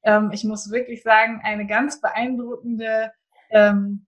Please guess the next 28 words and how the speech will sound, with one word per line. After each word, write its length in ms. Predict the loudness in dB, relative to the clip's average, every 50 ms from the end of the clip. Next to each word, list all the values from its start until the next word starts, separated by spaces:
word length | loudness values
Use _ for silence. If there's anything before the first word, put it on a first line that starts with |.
| _ 0
Lebensgeschichte, 1300 | 2 4 6 6 4 2 -2 -6 -8 -6 -6 -4 -4 -2 -2 -2 -4 -4 -6 -2 0 2 2 2 2 0
die 220 | -2 -2 -2 -2
du 160 | -2 -4 -4 -2
bis 180 | -2 0 4
heute 380 | 6 6 6 6 6 2 0 -2
geschrieben 520 | -2 -6 -8 -8 -10 -6 -4 -2 0 2 2
hast. 220 | 0 0 0 -4
Und 120 | -2 0 0
ich 160 | 0 0 0
bin 400 | -2 -2 -2 0 -2 -4 -6 -8 _ _ _ _ _ _ _ 0
sehr 280 | 4 4 6 6 4 2
gespannt, 560 | -2 -4 -10 -10 -6 -2 0 0 0 0 -2
auch 180 | -4 -4 -4 -4
in 120 | -6 -6
der 160 | -4 -6 -6
Zukunft 600 | -8 -10 -12 -8 -4 -4 -2 -2 -4 -6 -10 -10 -10
weiterhin 1000 | -4 2 4 4 4 4 4 2 0 -2 -4 -2 0 2 2 2 0 -2 -4 2 4
neue 440 | 6 6 6 6 4 4 2 0
Seiten 480 | 0 2 2 2 2 2 0 -2 -4 -2
deiner 360 | 0 2 2 0 0 -2 -6
Geschichte 680 | -6 -8 -8 -8 -8 -8 -8 -8 -6 -6 -6 -6 -6 -8
lesen 460 | -6 -6 -6 -4 -4 -4 -4 -6 -6
und 240 | -4 -2 -4 -4 -2
hören 260 | 0 0 0 -2 -2
zu 140 | -6 -10 -10
dürfen, 460 | -10 -8 -10 -10 -8 -8 -8 -8 -8
wie 160 | -8 -12 -12 -10
du 320 | -8 -6 -4 -4 -4 -4